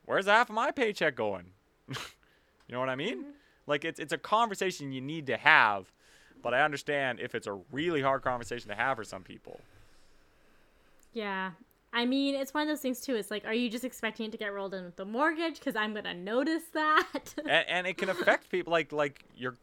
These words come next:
Speaker 1: credit score and stuff like that. You know, then you start, you're putting your name on these things. Like, you know, like, when you, when you say, when it comes to a mortgage, maybe that person was so far in debt, they have no credit score, so they'll say no to the mortgage. But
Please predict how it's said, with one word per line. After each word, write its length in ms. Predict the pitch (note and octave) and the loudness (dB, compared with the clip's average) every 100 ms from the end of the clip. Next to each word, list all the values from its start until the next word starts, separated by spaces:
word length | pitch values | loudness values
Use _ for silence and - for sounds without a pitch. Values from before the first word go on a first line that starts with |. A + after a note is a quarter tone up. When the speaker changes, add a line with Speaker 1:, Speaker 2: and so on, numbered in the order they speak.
| _ - | _ 2
Speaker 1:
credit 300 | G3 G#4 - | 4 4 2
score 220 | F3+ C#3 | 2 2
and 80 | B2 | 2
stuff 240 | A#2+ - | -2 0
like 180 | G#2+ - | -4 0
that. 240 | G2 F2 - _ _ _ _ _ | -2 -2 -8 _ _ _ _ _
You 100 | B2+ | -4
know, 220 | B2 E3+ C#3+ | -2 -2 0
then 200 | D3+ G#3 | 0 0
you 80 | G#3 | -4
start, 300 | - G3+ F#3+ _ _ _ | 0 0 0 _ _ _
you're 160 | C#3 E3+ | -6 -4
putting 400 | G3 G#3 E3+ A2 | -2 -2 -4 -10
your 460 | B2 B2+ A3 F#4 G#4 | -14 4 6 6 6
name 280 | G3+ B2 | 2 2
on 140 | G#2+ G2+ | 2 0
these 160 | G2 | -4
things. 320 | - G2+ F#2 G#2 | -6 -8 -6 -4
Like, 300 | G2+ F#2+ _ _ _ _ _ _ _ | -4 -4 _ _ _ _ _ _ _
you 100 | F3 | 0
know, 120 | D3 | 2
like, 220 | D3+ C#3+ _ - | 2 0 _ -4
when 160 | C#3 | -4
you, 120 | D#3 | -2
when 140 | E3+ G3 | -4 -4
you 60 | |
say, 180 | G3+ - F#3+ | -2 -4 -2
when 120 | E3+ | -4
it 80 | F#3 | -4
comes 160 | G#3+ | -2
to 60 | G#3+ | -4
a 60 | G3+ | -2
mortgage, 400 | B3 C4+ C#3+ A2+ | -4 0 -2 0
maybe 220 | D3+ F#3+ | -4 2
that 200 | G3 F#3+ | 0 2
person 460 | G3 G#3 F3 D3+ | -2 -2 -2 -4
was 180 | C3+ C3+ | -4 -4
so 160 | - F3 | -2 -2
far 260 | - E3 | 0 0
in 100 | E3 | 0
debt, 240 | D3 F#3+ - _ _ _ | -2 -2 -4 _ _ _
they 120 | C3+ F3+ | -10 -6
have 180 | F#3 | -4
no 200 | D#3+ F3 | -2 -4
credit 260 | F#3 E3+ F3+ | -2 -4 -4
score, 260 | - C3 D#3 | -4 -4 -2
so 140 | D#3+ | -2
they'll 140 | D#3 | -2
say 160 | D#3 D#3+ | -2 -6
no 280 | C3+ C3 E3 | 0 0 0
to 60 | |
the 80 | C3+ | -2
mortgage. 380 | C3 F3 C#3+ A#2 | -2 0 0 -2
But 240 | A2+ - | -2 -4